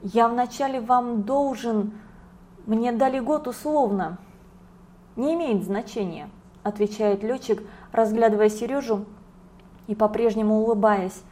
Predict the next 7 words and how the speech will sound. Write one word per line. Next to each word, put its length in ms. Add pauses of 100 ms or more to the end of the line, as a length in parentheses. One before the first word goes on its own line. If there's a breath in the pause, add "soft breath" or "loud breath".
(800 loud breath)
В 120
глазах 540
его 180
бегают 560
искорки. 720 (880 loud breath)
«Сейчас, 680 (160)
сейчас, 580